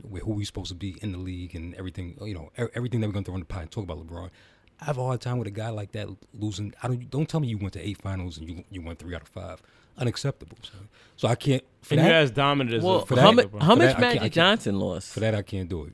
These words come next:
Speaker 2: I think five. Fi-, I think Magic's been to ten,
Speaker 3: Yeah.
Speaker 2: and he's lost five. I think he lost to Boston, he lost to Philly, he lost to Chicago,
Speaker 3: Yeah.
Speaker 2: and Detroit.
Speaker 3: Four times, right?
Speaker 2: No, he lost to Detroit
Speaker 3: Yeah.
Speaker 2: once,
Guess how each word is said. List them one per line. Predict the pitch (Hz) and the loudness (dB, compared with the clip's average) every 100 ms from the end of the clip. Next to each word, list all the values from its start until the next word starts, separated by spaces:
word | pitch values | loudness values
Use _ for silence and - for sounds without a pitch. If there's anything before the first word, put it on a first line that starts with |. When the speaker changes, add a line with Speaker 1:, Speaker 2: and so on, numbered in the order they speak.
| - | -16
Speaker 2:
I | |
think | - 113 | -12 -12
five. | - 98 104 - _ | -12 -10 -10 -10 _
Fi-, | - - _ - 139 | -18 -18 _ -10 -6
I | |
think | 220 175 | -2 0
Magic's | 175 151 | 0 -2
been | 127 139 | -8 -8
to | - | -8
ten, | - - 151 135 160 - _ _ _ - | -12 -4 -2 0 -2 -8 _ _ _ -10
Speaker 3:
Yeah. | 123 | -6
Speaker 2:
and | 110 | -6
he's | 107 95 | -6 -8
lost | 107 98 - | -8 -8 -12
five. | - 82 - _ _ _ _ 104 | -20 -20 -20 _ _ _ _ -16
I | |
think | 110 | -12
he | 117 | -6
lost | 120 107 | -6 -6
to | 107 | -10
Boston, | 95 117 135 - 143 | -8 -6 -6 -6 -10
he | 123 | -8
lost | 101 104 - | -8 -10 -12
to | - | -20
Philly, | - - 131 127 127 139 - _ _ _ _ _ _ _ - | -18 -10 -6 -6 -8 -10 -18 _ _ _ _ _ _ _ -14
he | 113 | -8
lost | 117 113 | -6 -6
to | 110 | -10
Chicago, | - 113 - 117 120 131 139 165 _ 98 | -12 -12 -8 -8 -6 -8 -8 -12 _ -16
Speaker 3:
Yeah. | 113 110 | -12 -10
Speaker 2:
and | 120 | -6
Detroit. | 110 - 302 - _ _ _ _ _ _ _ _ _ _ _ | -8 -8 -12 -14 _ _ _ _ _ _ _ _ _ _ _
Speaker 3:
Four | - 110 98 | -16 -8 -8
times, | - 104 92 | -8 -12 -12
right? | 92 123 _ _ _ _ | -14 -14 _ _ _ _
Speaker 2:
No, | 123 120 | -6 -4
he | 127 | -4
lost | 131 131 - | -4 -6 -8
to | 123 107 _ _ _ _ 113 101 _ 107 | -10 -12 _ _ _ _ -20 -20 _ -16
Detroit | 110 - 147 165 | -14 -8 -6 -6
Speaker 3:
Yeah. | 127 | -6
Speaker 2:
once, | 113 107 117 - | -6 -4 -6 -12